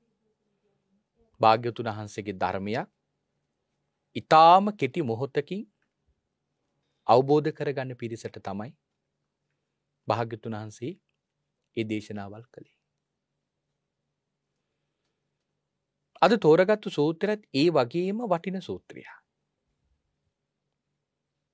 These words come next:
සසර ගමනේ අපි වැටෙන මහා අනතුරක් භාග්‍යතුන් වහන්සේ බොහොම ධර්මානුකූලව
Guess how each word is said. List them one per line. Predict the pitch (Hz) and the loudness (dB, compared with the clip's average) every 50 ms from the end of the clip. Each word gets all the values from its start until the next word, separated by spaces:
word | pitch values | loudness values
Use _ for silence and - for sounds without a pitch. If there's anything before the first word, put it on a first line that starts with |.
| _ _ _ _ _ _ _ _ _ _ - _ _ _ _ _ _ _ _ _ _ _ _ _ _ _ _ _ _ _ _ _ _ _ - | _ _ _ _ _ _ _ _ _ _ -20 _ _ _ _ _ _ _ _ _ _ _ _ _ _ _ _ _ _ _ _ _ _ _ -18
සසර | - - 120 110 - - 131 127 131 | -2 0 0 0 2 0 -2 -2 -4
ගමනේ | 127 120 113 101 104 110 117 120 123 139 147 _ _ _ _ _ _ _ _ _ _ _ _ _ _ _ _ _ _ _ _ _ _ _ _ _ _ _ _ _ _ _ _ _ _ _ _ _ _ _ _ _ _ _ _ _ _ _ _ | -6 -6 -6 -6 -6 -6 -8 -10 -10 -12 -16 _ _ _ _ _ _ _ _ _ _ _ _ _ _ _ _ _ _ _ _ _ _ _ _ _ _ _ _ _ _ _ _ _ _ _ _ _ _ _ _ _ _ _ _ _ _ _ _
අපි | - 139 - 196 | 0 2 4 4
වැටෙන | 180 143 123 120 165 160 175 | 4 4 4 2 0 -6 -4
මහා | 151 135 139 165 170 - | -4 -4 -4 -6 -6 -2
අනතුරක් | - - 123 151 160 - 175 170 185 220 _ _ _ _ _ _ _ _ _ _ _ _ _ _ _ _ _ _ _ _ _ _ _ _ _ _ _ _ _ _ _ _ _ _ _ _ | -2 -2 0 -2 -4 -6 -8 -8 -8 -10 _ _ _ _ _ _ _ _ _ _ _ _ _ _ _ _ _ _ _ _ _ _ _ _ _ _ _ _ _ _ _ _ _ _ _ _
භාග්‍යතුන් | 113 107 113 113 139 147 151 175 160 - 175 175 | 2 4 4 6 4 2 0 -6 -8 -8 -8 -8
වහන්සේ | 170 185 175 - - 160 | -8 -10 -12 -8 -8 -6
බොහොම | 139 127 127 135 135 | -4 -4 -6 -4 -6
ධර්මානුකූලව | 127 117 110 139 135 143 151 160 170 185 190 - _ 139 123 107 98 90 | 0 2 2 2 2 0 0 -2 -2 -2 -6 -8 _ -8 -6 -6 -6 -6